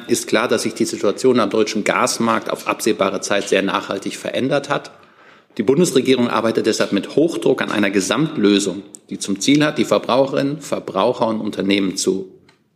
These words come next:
vor den hohen Gaspreisen zu schützen, den Gasmarkt zu stabilisieren und die Versorgungssicherheit in Deutschland zu gewährleisten.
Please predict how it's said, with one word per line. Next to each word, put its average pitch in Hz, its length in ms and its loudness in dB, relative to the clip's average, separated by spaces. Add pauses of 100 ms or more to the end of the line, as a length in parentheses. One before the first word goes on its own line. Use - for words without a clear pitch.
(240)
vor - 180 0
den 101 160 0
hohen 107 160 2
Gaspreisen 101 640 0
zu 104 140 -6
schützen, 151 400 0
den 107 120 2
Gasmarkt 110 560 -2
zu - 140 -6
stabilisieren 113 920 2 (540)
und 131 120 2
die - 60 4
Versorgungssicherheit 110 920 2
in 104 100 -2
Deutschland 98 380 0
zu 117 100 0
gewährleisten. - 680 -2